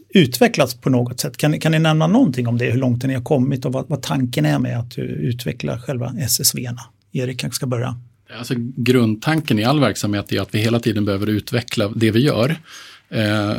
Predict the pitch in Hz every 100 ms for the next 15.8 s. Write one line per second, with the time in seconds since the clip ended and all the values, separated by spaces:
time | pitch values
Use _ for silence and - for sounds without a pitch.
0 | - 123 120 131 - 135 120 104 - 101
1 | - 107 101 110 104 107 104 101 98 101
2 | 101 101 110 127 131 113 107 104 - -
3 | 107 - 101 110 101 104 - 110 104 113
4 | 98 107 104 101 - 113 107 110 101 -
5 | 104 101 - 101 123 131 110 113 110 98
6 | 113 107 104 101 104 104 104 98 - 113
7 | 110 - - - 117 107 101 101 110 117
8 | 107 - 107 107 110 104 - - 107 113
9 | 110 107 110 113 113 110 113 113 113 113
10 | 117 117 113 110 113 110 113 107 110 107
11 | 110 107 - 113 107 - 104 - - -
12 | 117 - - 107 117 - 117 104 107 107
13 | 104 107 107 - 110 107 107 104 - 110
14 | - 107 104 107 110 110 113 - - 107
15 | 113 - 117 - 120 123 -